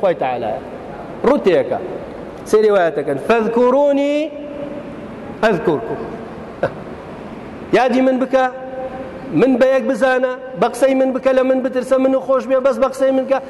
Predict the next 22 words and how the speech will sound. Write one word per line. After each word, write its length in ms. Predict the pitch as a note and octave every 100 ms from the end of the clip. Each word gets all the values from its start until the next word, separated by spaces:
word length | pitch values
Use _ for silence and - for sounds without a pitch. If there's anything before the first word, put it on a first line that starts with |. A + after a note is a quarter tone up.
| -
منیش 360 | F#3 A3+ B3+ F#3+ - -
تۆ 140 | B3 C4+ B3
لەبیر 260 | G#3+ A#3 A3+ A3+
ناکەم، 380 | B3 A#3 A#3+ G#3+ F#3+ - - -
ڕەحمەت 340 | A3+ A#3+ C#4+
و 60 | B3+ A3+
بەزەیت 300 | F#3+ G3+ F3
بەسەرا 300 | D#3 E3 D3+ D3
بارم 200 | D#3+ G#3
لە 40 | B3
دنیا 180 | C#4+ C4+
و 40 | F#3+
لە 60 | D3+
قیامەت. 340 | C#3+ A2+ A2+ - - - - - - - - - - - - - - - - - -
«وەشکوڕولی 720 | F3+ G#3 G#3 A3+ A#3+ C#4 C4+ B3+
وەلا 220 | B3 G3+ D3+
تەکفوڕون.» 480 | C#3+ - C#3+ B2+ A#2+ - - - - - - - -
شکرم 460 | - F4 C#4 A3
بکە، 180 | F3+ F3+ F3
من 100 | C4+ D#4
نیعمەتم 380 | C#4 C4 A3+ A3+
ماویتە 260 | G#3+ G#3 G3+